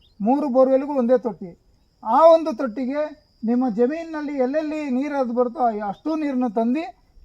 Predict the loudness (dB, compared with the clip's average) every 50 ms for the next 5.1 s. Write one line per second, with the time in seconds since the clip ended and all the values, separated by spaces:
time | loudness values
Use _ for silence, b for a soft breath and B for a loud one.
0 | _ -4 -4 -2 -4 -4 -6 -8 -6 -4 -4 -4 -2 0 0 0 0 -2 -8 -12
1 | _ _ -4 -2 -2 -2 0 0 2 2 2 0 -2 -4 -2 0 2 2 2 2
2 | 0 -4 2 4 4 4 4 2 0 2 2 2 0 0 -8 -16 -20 -20 _ -20
3 | -20 -20 -20 -20 -20 _ -8 -2 0 0 0 4 4 4 4 4 2 0 2 2
4 | 2 2 2 2 4 4 4 4 4 2 2 2 0 -4 -2 -2 -2 -2 -2 -6
5 | -12